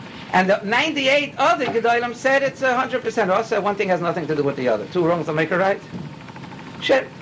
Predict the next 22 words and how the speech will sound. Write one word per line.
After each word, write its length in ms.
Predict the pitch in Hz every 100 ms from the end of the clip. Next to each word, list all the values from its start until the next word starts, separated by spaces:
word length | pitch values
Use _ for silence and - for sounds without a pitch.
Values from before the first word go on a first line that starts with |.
| - - - -
Oh, 80 | 165
but 120 | 151
the 60 | 139
Hargosha 680 | 143 131 135 254 294 - 135
of 240 | 110 117
Yidden 300 | 127 220 202
was, 600 | 226 247 220 202 196 - -
<coughs> 760 | - - - - - - - 127
even 320 | 117 160 185
by 140 | 185
Fruma, 380 | 190 277 247 107 - - - - - - - - - - -
there, 140 | 135
there's 240 | 113 131 120
an 100 | 156
old 180 | 196 -
cloud. 360 | 208 196 117 - - - -
The 80 |
Rambam 360 | 131 190 190 156
writes, 400 | 170 190 165 - - - - -
whenever 340 | 151 202 277 180
the 80 |
Seichel 540 | 151 - 220 214 107